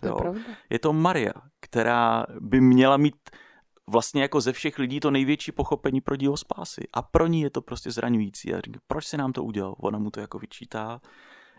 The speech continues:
Speaker 2: a ona jako dlouho přemýšlí a tráví, co to vlastně má znamenat.
Speaker 1: Mhm.
Speaker 2: Jo?
Speaker 1: Takže se dá
Speaker 2: A
Speaker 1: říct,
Speaker 2: dá
Speaker 1: že
Speaker 2: se říct, že mo-, možná, možná si jako m-, můžeme to, sa-, samozřejmě je to jako jedna z m-,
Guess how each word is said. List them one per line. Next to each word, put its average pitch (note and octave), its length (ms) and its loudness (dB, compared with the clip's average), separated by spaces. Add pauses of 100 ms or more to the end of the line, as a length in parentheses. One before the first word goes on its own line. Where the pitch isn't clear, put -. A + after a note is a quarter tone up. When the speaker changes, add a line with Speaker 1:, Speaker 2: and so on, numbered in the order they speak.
Speaker 2:
a G#2+ 100 0
ona A#2 400 4 (100)
jako A#2 220 2
dlouho A2+ 400 6
přemýšlí C3 460 0
a B2+ 40 -2
tráví, A2+ 320 -2
co - 100 -14
to G#2+ 100 -10
vlastně G#2 280 -4
má G#2+ 140 -2
znamenat. F#2+ 380 -8 (500)
Speaker 1:
Mhm. E3+ 140 -2
Speaker 2:
Jo? - 120 -6 (520)
Speaker 1:
Takže G3+ 200 0
se G#3 140 0
dá G3+ 120 6
Speaker 2:
A G3+ 40 6
Speaker 1:
říct, G3+ 100 4
Speaker 2:
dá A#3+ 100 8
Speaker 1:
že A3 80 6
Speaker 2:
se G#3 100 2
říct, G3+ 200 -8
že G3+ 180 2
mo-, B2+ 340 4
možná, E3+ 340 4 (100)
možná C#3 400 0
si F3 120 -6
jako F3 160 0
m-, B2 200 -6 (100)
můžeme F3 440 2
to, A2+ 220 0
sa-, - 200 -6
samozřejmě B2 400 -4
je G#2 40 -2
to G#2+ 120 -2
jako G2 240 0
jedna G#2+ 260 2
z G2+ 80 -4
m-, G#2+ 160 0